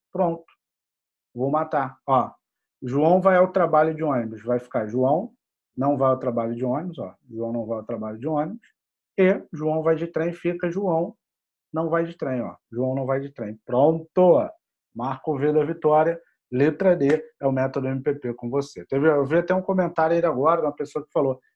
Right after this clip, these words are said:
"Eu não sei nem o que é método M P P. É um método matemática pra passar, de ensinar raciocínio lógico e matemática." Bora lá?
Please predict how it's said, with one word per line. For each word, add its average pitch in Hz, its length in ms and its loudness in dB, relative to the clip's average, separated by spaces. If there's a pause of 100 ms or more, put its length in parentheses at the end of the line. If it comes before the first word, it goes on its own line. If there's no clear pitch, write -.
"Eu 202 80 0
não 214 60 0
sei 214 180 0
nem 208 140 0
o 233 80 0
que 226 100 -2
é 202 80 -2
método 185 340 -4
M 180 140 -4
P 180 120 -6
P. 135 320 -4
É - 60 -6
um 139 80 0
método 170 400 -2
matemática 156 580 -4
pra 170 140 -4
passar, 165 460 -6 (320)
de 135 80 -2
ensinar 143 340 -4
raciocínio 139 380 -6
lógico 120 280 -4
e - 20 -2
matemática." 120 520 -8 (160)
Bora 131 280 2
lá? 185 220 4